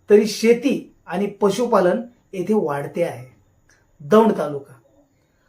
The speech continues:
रेल्वे आणि व्यापारासाठी हा महत्त्वाचा केंद्रबिंदू आहे. तर भोर तालुका निसर्गरम्य भाग, सह्याद्री पर्वत रांगांमध्ये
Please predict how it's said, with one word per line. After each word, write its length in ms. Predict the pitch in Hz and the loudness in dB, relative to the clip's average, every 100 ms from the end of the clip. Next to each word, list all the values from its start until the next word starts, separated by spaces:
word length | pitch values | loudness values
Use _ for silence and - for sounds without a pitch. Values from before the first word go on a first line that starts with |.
| _ - | _ -8
रेल्वे 440 | - 214 262 302 | 4 8 8 8
आणि 200 | 311 285 | 8 8
व्यापारासाठी 880 | 269 240 254 269 254 247 202 208 - _ _ - | 8 8 6 4 4 2 2 -4 -10 _ _ -6
हा 140 | 294 | 0
महत्त्वाचा 580 | 240 202 214 254 247 247 | 2 4 6 8 6 6
केंद्रबिंदू 580 | 202 185 170 156 151 143 | 2 0 -2 -4 -10 -14
आहे. 320 | 120 123 - _ _ _ _ _ _ _ _ - | -16 -20 -20 _ _ _ _ _ _ _ _ -4
तर 120 | 170 | -2
भोर 260 | 139 165 202 175 | 0 4 4 2
तालुका 380 | 156 156 190 214 _ _ _ _ | -4 -6 -10 -14 _ _ _ _
निसर्गरम्य 840 | 180 202 220 285 285 269 233 214 190 | -2 0 8 8 8 8 6 4 0
भाग, 200 | 135 117 - _ _ _ _ _ _ _ | -4 -10 -18 _ _ _ _ _ _ _
सह्याद्री 600 | - 165 175 196 196 208 | -8 -4 2 2 4 2
पर्वत 380 | 202 180 196 196 | 2 0 0 2
रांगांमध्ये 720 | 185 180 202 220 240 185 208 | 2 2 2 4 4 4 -2